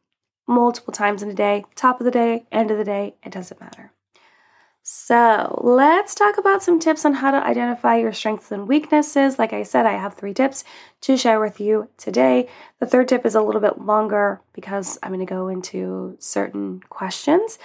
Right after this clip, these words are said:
but here's the first tip. Create a list, but with four columns. You know, we already spoke at the top of the episode that two-column lists, they need to get out of here. We're over them, okay? We need four columns. We really need to break this out.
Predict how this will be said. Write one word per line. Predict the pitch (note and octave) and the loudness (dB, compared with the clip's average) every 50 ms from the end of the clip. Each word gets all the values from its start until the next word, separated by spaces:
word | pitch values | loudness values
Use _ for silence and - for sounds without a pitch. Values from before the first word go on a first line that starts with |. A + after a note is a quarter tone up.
| - - - - - - _ _ _ | -20 -20 -20 -20 -20 -20 _ _ _
but | - A3+ A#3 - - - - _ _ _ _ _ | 2 2 2 2 0 -6 -12 _ _ _ _ _
here's | _ A#3 A3+ A3+ | _ -2 -2 0
the | B3+ B3 | -2 -2
first | - G3 G3 - - | -2 -2 -2 -4 -6
tip. | - - - _ _ _ _ _ _ _ _ _ _ _ _ _ | -8 -8 -8 _ _ _ _ _ _ _ _ _ _ _ _ _
Create | - - - B3 B3 B3+ C4+ D#4 | -20 -10 -2 0 2 2 4 4
a | G4 G4 | 4 4
list, | F4+ C4+ G#3+ G3 G3 B3 B3+ - - - - - _ _ _ _ _ _ _ _ _ _ _ _ | 4 4 4 2 0 -2 -4 -8 -12 -16 -18 -20 _ _ _ _ _ _ _ _ _ _ _ _
but | A3+ G3+ G3 - - B3+ A#3 A3+ A#3 | -8 -4 -2 0 2 2 2 2 2
with | A#3+ A3 A3 | 0 0 0
four | - - G#3+ G#3 G3+ | 0 2 2 2 2
columns. | G#3 G3 E3 - - - - G3 G3 - | 2 0 0 0 -2 -4 -6 -10 -8 -6
You | A3+ | -4
know, | A#3 A#3 A#3 A#3 | -2 0 0 2
we | B3 B3 | 2 2
already | A#3+ B3 B3 B3+ | 2 0 0 -2
spoke | - - C4 B3+ | 0 0 0 0
at | A#3+ - | -2 -6
the | |
top | G#3+ - A3+ G#3 G#3 | -2 0 0 2 0
of | G3+ | 0
the | G3+ G#3 | 0 0
episode | A3 A3+ - C4 B3 - F#3+ F#3+ | 0 0 0 -4 -6 -4 -4 -4
that | F#3 - - | -4 -6 -8
two-column | - B3+ B3+ B3+ C4+ C4 C4 B3+ B3+ B3+ | -6 -6 -2 2 2 2 2 2 0 0
lists, | C4 C4+ C#4+ C#4+ - - - _ _ _ _ _ _ _ _ _ _ _ - | 0 0 0 -2 -6 -12 -18 _ _ _ _ _ _ _ _ _ _ _ -12
they | A#3 A#3 A#3+ A#3+ - - A3+ A3 A#3+ B3 | -8 -6 -6 -6 -6 -4 -2 0 2 4
need | C4 C4+ | 4 4
to | C4 C4 | 4 2
get | B3 A#3 | 2 2
out | A3 G#3+ A#3 A#3+ | 4 4 2 2
of | A#3 G#3 | 0 -4
here. | G3+ - - F#3+ | -6 -6 -8 -4
We're | G3+ A#3 B3 B3 | 0 2 4 4
over | C4 C#4 A#3 G#3 | 4 4 2 0
them, | F3+ - - - - - | -4 -4 -8 -10 -8 0
okay? | G#3+ A3 A#3 C4+ C4+ - | 2 2 2 0 -2 0
We | B3+ C4+ | 2 2
need | C#4+ C4 B3+ | 2 2 0
four | - - B3 B3 B3 | -2 -2 -2 -2 0
columns. | - - - - - - - - - - _ | -2 -4 -4 -4 -8 -12 -16 -18 -20 -14 _
We | A3 A#3+ | -6 -2
really | A#3+ C4 C4+ C4 C#4 B3+ A#3+ A#3+ | 0 2 2 4 2 2 2 -2
need | A3+ G#3+ G3+ | -4 -6 -6
to | F#3+ G3+ | -6 -6
break | F#3 G3 G3+ F#3+ - - | -2 -2 -2 -2 -2 -4
this | G3 G3 - | -6 -2 2
out. | - C#4 C4+ - - | 2 2 2 2 -2